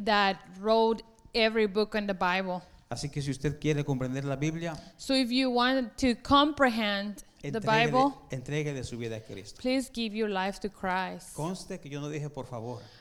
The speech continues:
Speaker 1: I'm not saying please. <laughs>
Speaker 2: Entregue su vida a Cristo.
Speaker 1: Give your life to Christ.
Speaker 2: Es una necesidad.
Speaker 1: It's a need in your life.
Speaker 2: Ok, voy a hablar en esta tarde acerca del el, el, el mensaje, "Cómo escapar del juicio".
Speaker 1: So our message tonight is gonna,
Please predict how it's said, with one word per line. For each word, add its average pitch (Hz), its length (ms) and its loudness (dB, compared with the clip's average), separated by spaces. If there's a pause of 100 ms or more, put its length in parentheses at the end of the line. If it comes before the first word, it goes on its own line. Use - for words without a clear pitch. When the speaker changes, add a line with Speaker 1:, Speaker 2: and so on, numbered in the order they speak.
(180)
Speaker 1:
I'm 202 180 -2
not 254 240 2
saying 226 340 -2
please. 208 600 0 (280)
<laughs> - 240 -10
Speaker 2:
Entregue 147 580 -4
su 127 160 -12
vida 113 200 -10
a 104 60 -12
Cristo. - 380 -16 (240)
Speaker 1:
Give 240 200 -2
your 247 160 -2
life 196 300 -4
to 214 100 -10
Christ. 170 760 -8 (320)
Speaker 2:
Es 151 200 -4
una 151 200 0
necesidad. 117 680 -8 (260)
Speaker 1:
It's 202 460 -4 (220)
a 202 100 -2
need 196 460 -6 (200)
in 190 120 -10
your 180 120 -8
life. 165 340 -6
Speaker 2:
Ok, 113 60 -6
voy 170 120 0
a 196 60 2
hablar 165 520 -6
en 143 160 -6
esta 147 300 -6
tarde 139 280 -4
acerca 135 360 -8
del 117 340 -4
el, 113 300 -8
el, 113 260 -6
el 104 180 -8
mensaje, 131 600 -6
"Cómo 156 240 -8
escapar 127 460 -10
del 113 160 -8
juicio". 107 500 -12
Speaker 1:
So 226 380 2
our 240 100 2
message 247 480 -2
tonight 226 220 -2
is 214 120 -6
gonna, 208 440 -4